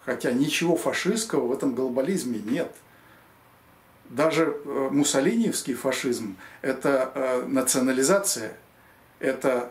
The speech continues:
э, создание суверен-, границ суверенных государств. А глобализм прямо противоположное. Но этот, э, наемник, э, начинает нам рассказывать прямо противоположное, что, оказывается, это фашизация.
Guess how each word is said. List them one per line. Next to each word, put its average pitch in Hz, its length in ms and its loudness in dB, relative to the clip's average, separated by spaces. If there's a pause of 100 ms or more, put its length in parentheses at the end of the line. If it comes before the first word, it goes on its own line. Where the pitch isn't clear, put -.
э, 123 220 -4
создание 151 580 2
суверен-, 143 560 2
границ 151 420 2
суверенных 165 540 2
государств. 165 720 -2 (1400)
А 127 160 2
глобализм 135 600 0
прямо 143 360 2
противоположное. 170 920 0 (460)
Но 135 460 2
этот, - 360 0 (100)
э, 123 440 2
наемник, 135 640 2 (180)
э, 127 200 -4
начинает 135 580 0
нам 156 160 2
рассказывать 143 420 0
прямо 156 240 2
противоположное, 185 680 0
что, 127 180 -4
оказывается, 156 560 2
это 190 140 2
фашизация. 202 880 0